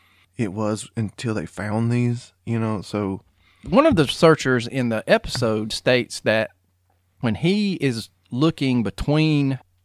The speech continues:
Speaker 2: the first pyramid and the second pyramid, he, all the hair on the back of his neck stands up, and he turns around and he swears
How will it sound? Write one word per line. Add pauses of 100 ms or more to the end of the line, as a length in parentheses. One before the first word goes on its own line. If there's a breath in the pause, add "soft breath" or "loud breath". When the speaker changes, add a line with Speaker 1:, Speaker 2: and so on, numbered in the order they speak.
(160)
Speaker 2:
the
first
pyramid
and
the
second
pyramid, (340)
he,
all
the
hair
on
the
back
of
his
neck
stands
up,
and
he
turns
around
and
he
swears